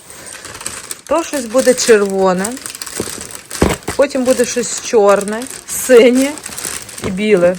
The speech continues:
Ну, як вже є. Прийдеться то все вишивати.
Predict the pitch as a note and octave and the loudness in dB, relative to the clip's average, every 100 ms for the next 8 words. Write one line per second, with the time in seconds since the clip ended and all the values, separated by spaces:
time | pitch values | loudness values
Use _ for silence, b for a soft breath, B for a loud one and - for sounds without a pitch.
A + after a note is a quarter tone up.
0 | - - - - - G#3+ B3 C4 - F3 | -6 -20 -20 -18 -8 -2 0 0 -2 -12
1 | F3+ - - - - - B B B B | -14 -16 -6 -6 -6 -18 B B B B
2 | - - G3 G#3+ A3 F#3+ A3+ F#3+ F3 F3 | -20 -16 -2 -2 -2 0 -2 0 -2 -2
3 | F3+ - _ B B B _ - G#3 G#3 | -6 -16 _ B B B _ -8 -2 -2
4 | G#3 G3+ G#3 F#3 F#3 F3 - F3+ - - | -2 -8 -10 -10 -12 -12 -14 -12 -12 -14
5 | - | -18